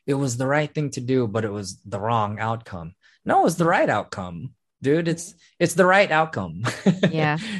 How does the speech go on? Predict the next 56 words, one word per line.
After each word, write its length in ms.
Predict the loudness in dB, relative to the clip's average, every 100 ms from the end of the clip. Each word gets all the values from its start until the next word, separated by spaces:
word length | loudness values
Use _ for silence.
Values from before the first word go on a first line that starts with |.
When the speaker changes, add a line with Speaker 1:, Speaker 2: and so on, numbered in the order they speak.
| 0
Speaker 1:
This 160 | 0 2
is 100 | 4
what, 260 | 4 4 0 _ _
you 120 | 0
know 40 | 2
what 40 |
I 40 | 2
mean? 260 | 0 -2 -2
You, 100 | -4
you 220 | -4 0
guys 260 | 2 2 2
met 200 | 2 2
up 240 | 0 -6 _ _ _ _ _ -8
and 380 | -4 -4 -4
you 160 | -8 -10
figured 320 | -2 2 4
it 100 | 4
out. 280 | 2 2 -2
And, 300 | -4 -6 -6
and 200 | -4 -4
it's 160 | -4 -6
just, 180 | -6 2
you 60 | 4
don't 160 | 4
like 260 | 4 2 0
what 120 | -6
the 100 | -4
outcome 400 | -4 -4 -4 -6
was. 500 | -4 -2 -4 -6 -16 -8
That 100 | -2
Speaker 2:
Yeah. 120 | -2
Speaker 1:
doesn't 140 | -2 -2
mean 120 | -4
it 80 | -4
was 160 | -8 -10
wrong. 580 | -2 -2 -2 -2 0 -2 0 0
<laughs> 280 | 0 -2 0
Like, 220 | -2 -4 -16 -16 -16 -2
you 120 | 2
guys 240 | 4 4 4
met 240 | 4 6
up. 260 | 6 4 0 _ _ -18
This 340 | -6 -4 -2 -4
doesn't 280 | 0 0 0
just 160 | 0 0
happen 360 | -2 -2 -8
to 100 | -6 -6
Ben 220 | -4 -4
and 100 | -4
Mahogany. 460 | -2 0 0 -2
This 220 | -4 -4 -4
can 120 | -4
happen 260 | -4 -4
to 60 | -4
anyone 380 | -2 -4 -2 -2
that's 380 | -4 -6 -14